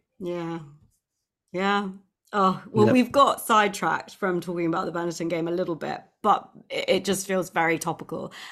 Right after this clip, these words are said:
Speaker 1: and a conversation that needs to be had, and one that makes sense in the context of what we said to begin with, which is that they're all busting a gut to get that shirt.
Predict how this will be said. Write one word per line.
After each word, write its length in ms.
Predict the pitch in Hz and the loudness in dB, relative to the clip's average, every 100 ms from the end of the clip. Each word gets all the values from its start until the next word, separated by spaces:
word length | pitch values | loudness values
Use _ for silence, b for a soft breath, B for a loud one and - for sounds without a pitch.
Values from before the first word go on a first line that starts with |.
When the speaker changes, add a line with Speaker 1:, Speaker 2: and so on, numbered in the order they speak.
| B | B
Speaker 1:
and 160 | 196 185 | 4 4
a 40 | |
conversation 520 | 180 175 175 180 170 | 2 -2 0 0 -2
that 80 | 104 | -2
needs 220 | 180 170 | -2 -4
to 80 | - | -6
be 80 | 175 | -4
had, 200 | 180 180 B B B - | -2 -4 B B B 2
and 240 | 359 302 | 4 6
one 160 | 226 220 | 6 6
that 340 | 208 - - | 4 0 -4
makes 380 | 185 202 190 190 | 0 4 2 2
sense 240 | 208 202 196 | 2 2 2
in 80 | |
the 60 | 196 | -2
context 520 | 180 202 208 - - | 0 -2 -2 -6 -6
of 280 | 202 190 196 | -4 -4 -8
what 200 | 185 202 | -4 -2
we 100 | 208 | -2
said 160 | 202 196 | -2 -4
to 60 | |
begin 240 | 196 208 240 | -4 -2 0
with, 180 | 175 - | -2 -6
which 160 | - | -8
is 100 | 175 | -6
that 140 | 185 - | -6 -4
they're 160 | 180 | 0
all 140 | 196 190 | 2 2
busting 340 | 190 196 196 | 0 -2 -2
a 80 | 190 | -2
gut 220 | 185 - | -2 -6
to 60 | 196 | -8
get 140 | - | -10
that 140 | 196 - | -10 -8
shirt. 360 | 196 220 - | -4 -4 -6